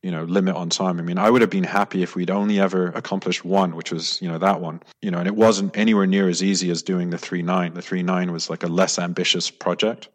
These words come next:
You take steps and, you know, go further and further. So this was one of those ones where, you know, it very nearly didn't happen. And I don't think there are many places in the world that build, you know, four point one Gen twos and Gen ones,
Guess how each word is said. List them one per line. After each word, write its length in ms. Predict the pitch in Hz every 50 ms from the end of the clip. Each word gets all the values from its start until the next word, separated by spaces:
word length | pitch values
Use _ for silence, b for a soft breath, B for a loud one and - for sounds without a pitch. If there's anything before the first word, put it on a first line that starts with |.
| _ -
You 200 | 87 90 87 85 _ _ _ _ _ -
take 220 | - - 90 87 -
steps 480 | - - 90 87 - - - - -
and, 280 | - - - 87 85 - _ _ _ - -
you 80 | -
know, 100 | - - -
go 180 | - 87 85
further 340 | - - 90 85 85 82 82
and 120 | 80 82
further. 360 | - 92 90 90 82 82 76 -
So 280 | - - 92 87 85 82 B B B B B B B B
this 220 | B 110 113 - -
was 120 | 113 92
one 140 | 95 101 101
of 60 | 92
those 200 | 95 90 85 85
ones 320 | 87 87 87 90 90 - 90
where, 320 | 85 85 85 85 85 - B B B B B B B B B B B -
you 80 | 95 87
know, 140 | 82 87
it 180 | 92 90 - - - _ _ _ _ _ _ _ _ _ _ -
very 200 | - 95 98 98
nearly 240 | 95 98 98 98 101 92
didn't 200 | 101 92 104 90
happen. 400 | - 107 120 127 - 85 80 80
And 160 | 78 87 87
I 220 | 87 87 85 85 - _ _ -
don't 260 | - 104 120 123 -
think 400 | - - - 104 104 107 - -
there 140 | - 101 92 90
are 60 | 85
many 520 | 82 87 90 90 92 92 90 90 87 82 - - - -
places 400 | - 104 95 92 - - 87 85
in 80 | 87 87
the 80 | 87
world 280 | 87 92 92 90 87 -
that 200 | 92 92 - -
build, 380 | - 95 95 92 90 87 - - _ _ _ _ _ _ _ _ _ -
you 80 | 95 87
know, 200 | 82 82 80 - _ _ _ _ _ -
four 240 | - - 98 92
point 240 | - - 98 90 82
one 300 | 85 90 87 87 87 85
Gen 260 | - 90 87 87 87
twos 340 | - - 92 90 90 87 82 82
and 120 | 80 80
Gen 200 | - 85 85 85
ones, 420 | 87 92 90 80 76 - - -